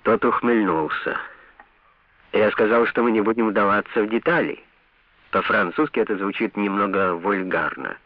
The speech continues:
Лейтер продолжал разговор о коктейле. Они двинулись с бокалами вглубь бара, и Лейтер, понизив голос, произнес:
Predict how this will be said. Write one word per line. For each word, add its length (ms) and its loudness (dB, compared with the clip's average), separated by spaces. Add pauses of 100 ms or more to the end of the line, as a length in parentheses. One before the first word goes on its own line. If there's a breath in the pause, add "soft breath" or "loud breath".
(1080 soft breath)
Лейтер 560 0 (120)
продолжал 580 2
разговор 400 2
о 60 2
коктейле. 640 -4 (720)
Они 200 0
двинулись 440 2
с 40 -6
бокалами 500 2
вглубь 460 -2
бара, 440 0 (600 loud breath)
и 100 -2
Лейтер, 720 0
понизив 440 -2
голос, 300 2 (180)
произнес: 540 0